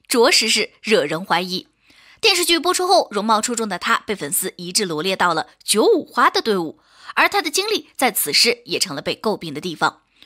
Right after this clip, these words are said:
据传他的家庭优渥，是个不折不扣的富二代，但这个猜测很快就被推翻。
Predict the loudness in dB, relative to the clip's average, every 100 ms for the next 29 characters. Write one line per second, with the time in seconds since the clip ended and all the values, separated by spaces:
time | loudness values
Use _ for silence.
0 | _ -20 _ -2 2 2 2 0 0 2
1 | 0 -2 -2 2 4 4 2 -2 -2 -4
2 | -4 -6 -6 -6 -2 0 2 4 4 2
3 | _ -14 0 0 2 0 0 2 2 2
4 | 0 -2 -8 -8 -4 -2 -2 -2 -8 -6
5 | -8 -8 -4 2 0